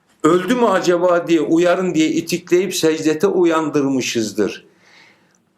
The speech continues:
Oysa orada kala kalmıştır. Hangi duygular, hangi müşahede, neyi görüyor, neyi yaşıyor da secdede öylesine aşkla kala kalıyor?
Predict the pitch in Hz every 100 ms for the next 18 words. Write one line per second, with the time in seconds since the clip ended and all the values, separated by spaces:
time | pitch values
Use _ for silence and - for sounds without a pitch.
0 | - 170 170 185 196 170 170 170 185 -
1 | 180 220 220 185 170 135 117 - 90 80
2 | - _ - 170 240 233 202 165 147 127
3 | 120 110 95 - - 156 208 233 226 208
4 | 165 160 143 131 120 110 107 98 101 127
5 | 185 240 202 190 156 131 113 95 92 117
6 | 190 240 220 185 - 196 185 175 151 -
7 | 160 165 143 151 143 135 143 156 156 143
8 | - 131 127 117 - 143 151 - 139 120
9 | 107 - 127 156 147 110 101 92 85